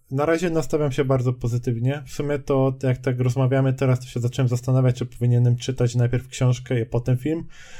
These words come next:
e, czy może jednak najpierw obejrzeć film, żeby nie porównywać bezpośrednio do siebie,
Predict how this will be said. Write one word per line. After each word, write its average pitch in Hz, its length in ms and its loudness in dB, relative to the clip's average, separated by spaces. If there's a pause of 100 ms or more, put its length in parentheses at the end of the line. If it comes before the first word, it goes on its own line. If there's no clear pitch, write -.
(440)
e, 127 260 2
czy 127 280 0
może 127 640 4
jednak 127 800 2
najpierw 127 300 2
obejrzeć 120 500 2
film, 131 240 0
żeby 117 540 0
nie 120 220 2
porównywać 127 640 0
bezpośrednio 123 800 -4
do 113 140 -2
siebie, 120 420 -2